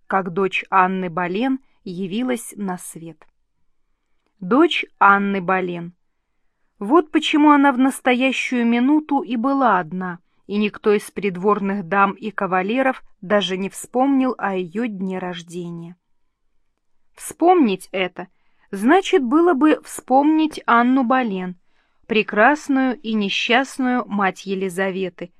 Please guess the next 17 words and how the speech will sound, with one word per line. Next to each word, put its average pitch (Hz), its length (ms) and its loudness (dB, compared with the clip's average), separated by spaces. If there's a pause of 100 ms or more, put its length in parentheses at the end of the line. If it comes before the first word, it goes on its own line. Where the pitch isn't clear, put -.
(140)
которая 196 520 0
за 185 140 -8
своё 196 460 -4
минутное 196 680 -4
величие 190 640 -6 (320)
должна 196 580 0
была 226 380 0
заплатить 185 840 -10
жизнью. 180 640 -10 (1500)
Король 262 480 4
не 247 180 2
признавал 254 560 2
Елизавету 208 880 -2 (300)
своею 247 760 0
законно 262 560 2
рождённой 226 680 0
дочерью 180 640 -8